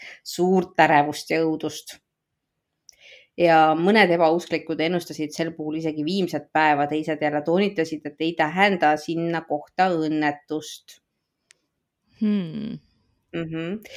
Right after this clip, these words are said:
Speaker 1: Ja eriti halvavalt mõjus see väikestele lastele, kes suure huvi ja tähelepanevanuga seda tondi juttu kuulasid. Vot.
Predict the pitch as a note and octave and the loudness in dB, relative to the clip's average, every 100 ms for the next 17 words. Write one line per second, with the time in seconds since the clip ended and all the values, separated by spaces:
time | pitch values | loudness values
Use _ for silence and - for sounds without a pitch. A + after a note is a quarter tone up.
0 | - - - E3+ F#3 B3 D4+ - G3 F#3 | -18 -18 0 4 8 8 8 4 4 6
1 | G3 F3+ D#3+ D#3 D3+ E3+ E3 D#3+ - E3 | 6 6 4 2 0 -2 -2 -2 -2 0
2 | G3+ F3 - D#3+ D#3 E3+ G#3+ - D3+ D3+ | 0 -4 -6 -4 -2 -2 -2 -4 -4 -4
3 | D3 F3+ F#3 E3 E3 G#3 G3 D3+ D3 G#3+ | -8 -8 -2 -2 0 -2 -2 -2 -2 -2
4 | G#3 D#3 D3+ D3 D3 C#3+ - - D#3+ D3+ | -2 -2 -4 -4 -4 -6 -10 -6 -6 -4
5 | D3+ D3+ D3+ E3 F3 F3 D3 D3 D#3+ E3 | -6 -8 -6 -2 -2 -2 -4 -6 -6 -2
6 | F3+ D#3 D#3 D3 - _ _ _ _ _ | -2 -2 -4 -8 -12 _ _ _ _ _
7 | _ _ _ _ _ _ - _ _ _ | _ _ _ _ _ _ -20 _ _ _
8 | _ _ F3 D#3+ D#3+ - | _ _ -8 -8 -8 -18